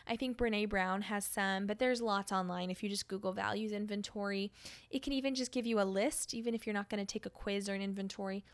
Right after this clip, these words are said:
Look at a list and see what strikes you and choose your top two, three, or four values. One way to form your goals then would be to choose one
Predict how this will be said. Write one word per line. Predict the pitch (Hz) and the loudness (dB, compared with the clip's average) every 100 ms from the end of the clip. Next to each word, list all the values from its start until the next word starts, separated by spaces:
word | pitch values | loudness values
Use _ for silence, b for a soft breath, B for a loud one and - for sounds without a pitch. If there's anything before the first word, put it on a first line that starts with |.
| b | b
Look | - | 2
at | 302 339 | 4 6
a | |
list | 226 254 - | 4 2 -2
and | 226 | -4
see | - 240 | -2 0
what | - | 0
strikes | - 196 196 - | 0 0 0 -2
you | 208 190 | -2 0
and | 190 | 0
choose | - 247 233 | 0 0 0
your | 226 | 0
top | 233 208 - | 0 0 -2
two, | - 226 220 | -2 0 -2
three, | 214 202 | -2 0
or | 196 | 0
four | - 202 190 196 | -2 0 0 0
values. | 185 190 220 311 392 - B B B B B B B B - | 0 0 0 2 2 0 B B B B B B B B 0
One | 262 302 | 2 4
way | 294 | 4
to | 269 254 - 254 - | 6 4 0 -10 0
form | 254 247 | 2 4
your | 233 | 2
goals | 214 285 415 294 | 4 4 4 4
then | 208 208 | 2 4
would | 233 226 | 2 2
be | 233 226 | 0 0
to | - | -2
choose | - - 247 247 240 240 - b b b b b _ - | -2 0 2 2 2 0 -4 b b b b b _ -8
one | 220 240 262 302 311 | 0 2 4 2 -2